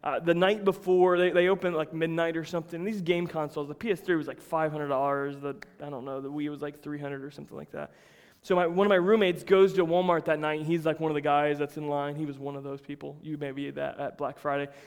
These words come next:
He was one of those guys. So I went up just to hang out with him, never been a part of anything like that,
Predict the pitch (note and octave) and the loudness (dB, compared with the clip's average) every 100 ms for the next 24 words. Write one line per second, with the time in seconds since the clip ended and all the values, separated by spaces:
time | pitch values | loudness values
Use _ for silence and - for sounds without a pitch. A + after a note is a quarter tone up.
0 | - G#3 G3+ F#3+ E3+ E3+ E3 E3+ E3 F#3 | -2 2 4 6 4 4 6 4 6 6
1 | F#3+ F3+ D#3+ E3+ E3+ E3 D#3 D3+ D3+ D#3 | 6 4 2 -2 -2 0 0 2 4 2
2 | D#3 D3+ D#3 D3+ D3 D3+ D3 C#3+ C#3+ C#3+ | 2 -2 -2 -2 -2 -2 -2 -4 -8 -10
3 | C#3+ D3 C#3+ C#3+ | -8 -6 -6 -8